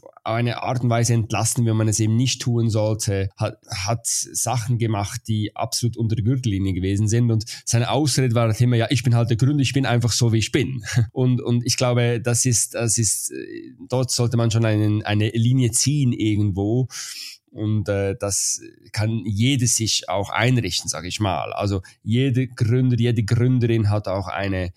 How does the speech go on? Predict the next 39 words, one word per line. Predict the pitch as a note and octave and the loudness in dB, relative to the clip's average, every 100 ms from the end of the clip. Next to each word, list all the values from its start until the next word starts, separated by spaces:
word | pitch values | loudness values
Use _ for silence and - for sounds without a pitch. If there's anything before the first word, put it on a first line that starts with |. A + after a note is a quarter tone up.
| _ | _
Verantwortung | - A#2 G#2 C3+ D3 A#2 B2 A#2+ A#2+ A2+ A2 | -6 -2 0 2 0 0 2 2 0 0 0
ihren | - A2 | -2 0
Mitarbeitern | G#2+ B2 A#2 G#2 G#2+ - G#2+ G#2 | 0 0 -2 0 -2 0 0 2
gegenüber. | G#2 G#2+ C3+ B2+ A2+ G#2+ _ | 2 2 2 2 2 0 _
Und | - G#2 G#2+ G#2+ | -4 0 2 2
das, | G#2 - | 0 -2
das | G2+ - | -4 -4
heißt, | G2 F#2 | -4 -2
man | G2+ | -4
kann | F#2+ G2+ | -2 -2
sich | G2 | -2
dann, | G#2 G#2 | -2 0
man | G2+ A2 | 0 0
soll | A2 A#2 | 2 2
sich | G#2 | 0
dann | A2+ A2 | 0 0
nicht | A#2+ | -2
immer | - A2 G#2+ | -2 -2 0
in | G#2 | 0
diesen | G2+ F#2 G2+ | 0 -2 0
Gründermodus | A2+ C3 B2 G#2 G2+ G2+ G2+ - | 2 2 2 2 -2 -2 -4 -2
reinretten, | F2 A2 G#2+ D#2 - G#2+ G2 - - | -2 0 -2 -4 -6 -6 -6 -14 -6
wenn | G#2 | -2
man | G2+ G2 | 0 0
Fehler | - G#2 A#2+ F#2+ | -2 0 0 0
macht. | - - - - - | -6 -14 -20 -16 -2
Aber | A#2+ C3+ | 2 2
natürlich | B2+ A3+ B3+ C4 - B2 | 2 0 0 -2 -2 0
wissen | C#3+ C3 C3 | 0 2 2
Gründer | C#3+ D#3+ D#3 - | 2 2 0 -2
sehr | - - B2+ B2+ B2+ | -2 0 2 0 0
wohl, | G#2+ G2+ C3 F3+ A#3 F3+ E2 | -2 0 2 2 0 -2 0
was | B2 | 0
das | - A2 | 0 -2
Beste | - B2 - B2 | 0 -2 0 -2
für | A#2+ B2 | 0 -2
ihr | - B2 A#2 | 0 0 2
Unternehmen | G#2 G#2+ G2 F#2+ | 0 0 0 0
ist. | D3+ C4 - - | 0 0 -2 -4